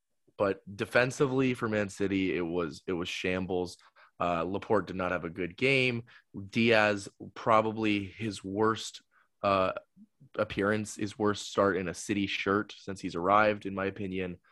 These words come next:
Uh, played very poorly. His marking was nowhere to be found. He was leaving. Uh, you can see on the last, uh, goal, he, he just left Kane for Kyle Walker to try and mark,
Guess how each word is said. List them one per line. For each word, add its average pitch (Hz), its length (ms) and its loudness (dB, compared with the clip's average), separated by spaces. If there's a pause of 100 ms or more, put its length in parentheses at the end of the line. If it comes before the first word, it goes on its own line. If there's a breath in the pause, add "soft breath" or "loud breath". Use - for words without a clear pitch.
(160 soft breath)
Uh, 87 160 -2
played 90 240 -4
very 98 260 2
poorly. 90 400 -2
His 90 180 -10
marking 92 520 0
was 82 180 -8
nowhere 95 200 2
to 87 60 -2
be 82 120 -6
found. 92 560 2 (260 soft breath)
He 92 80 -4
was 92 160 -2
leaving. 95 540 0 (400 soft breath)
Uh, 85 180 0
you 101 80 -4
can 107 140 -6
see 101 180 0
on 92 80 2
the 87 80 -2
last, 87 540 -2
uh, 78 240 -2
goal, 107 320 2
he, 90 360 -4
he - 60 -12
just - 300 -8
left 95 320 -2
Kane 95 260 -2
for 87 140 -4
Kyle 87 320 0
Walker 101 320 6
to 98 80 2
try 95 200 2
and 92 120 -2
mark, 90 300 2